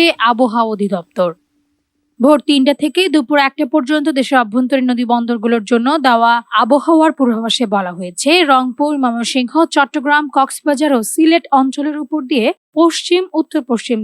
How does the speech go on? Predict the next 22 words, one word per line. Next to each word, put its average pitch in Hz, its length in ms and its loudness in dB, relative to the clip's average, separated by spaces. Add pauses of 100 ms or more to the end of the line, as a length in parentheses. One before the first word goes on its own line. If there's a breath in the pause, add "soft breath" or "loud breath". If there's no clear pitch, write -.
দিক 196 100 -8 (100)
থেকে 226 180 -6 (180)
ঘন্টায় 269 460 2
পঁয়তাল্লিশ 262 440 0
থেকে 294 160 -4 (120)
ষাট 277 180 4 (100)
কিলোমিটার 311 540 4
বেগে 302 280 0 (140)
বৃষ্টি, 247 380 0 (160)
বজ্রবৃষ্টি 226 500 -2 (120)
সহ 214 160 0 (240)
অস্থায়ীভাবে 302 680 -2 (240)
দমকা 226 360 0 (120)
ঝড়ো 233 300 0
হাওয়া 262 180 2 (100)
বয়ে 220 180 -2
যেতে 180 160 -10
পারে। 170 240 -10 (680)
এসব 233 260 0 (100)
এলাকা 214 280 0
নদী 302 320 0
বন্দরগুলোকে 294 600 -2